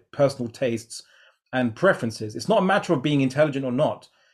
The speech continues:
It's simply about being sincere. And we don't believe, um, from the Islamic perspective anyway,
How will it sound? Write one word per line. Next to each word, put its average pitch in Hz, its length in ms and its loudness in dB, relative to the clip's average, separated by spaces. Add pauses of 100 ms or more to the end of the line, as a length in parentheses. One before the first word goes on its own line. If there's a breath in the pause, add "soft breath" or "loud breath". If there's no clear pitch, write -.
(140)
It's 131 140 -10
simply 196 260 0
about 123 300 2
being 120 300 -2
sincere. 226 500 -2 (280 soft breath)
And 147 140 2
we 214 80 4
don't 208 180 4
believe, 160 400 4 (140)
um, 127 220 0
from 131 140 -6
the 127 60 2
Islamic 151 320 -2
perspective 113 480 -8
anyway, 165 340 -6